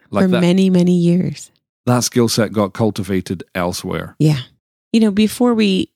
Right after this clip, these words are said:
Speaker 2: were in ministry, when I worked for restaurants,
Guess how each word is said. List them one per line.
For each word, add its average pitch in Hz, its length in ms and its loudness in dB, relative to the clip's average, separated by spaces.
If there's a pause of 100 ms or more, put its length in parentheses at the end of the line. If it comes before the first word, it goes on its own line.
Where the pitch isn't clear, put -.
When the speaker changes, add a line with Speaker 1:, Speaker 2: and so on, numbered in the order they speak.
(160)
Speaker 2:
were 180 180 2
in 175 240 2
ministry, 170 760 -2 (560)
when 190 160 2
I 220 160 2
worked 185 440 -2
for 175 220 0
restaurants, - 720 -4